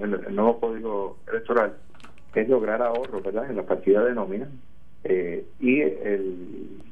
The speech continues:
la implementación de esos cambios que establecía, que establece el artículo catorce punto cuatro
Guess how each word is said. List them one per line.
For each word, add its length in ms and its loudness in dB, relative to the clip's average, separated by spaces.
la 80 6
implementación 600 0
de 80 0
esos 160 -6
cambios 360 4
que 540 0
establecía, 840 0
que 100 2
establece 460 2
el 80 0
artículo 520 -2
catorce 360 -2
punto 280 0
cuatro 380 2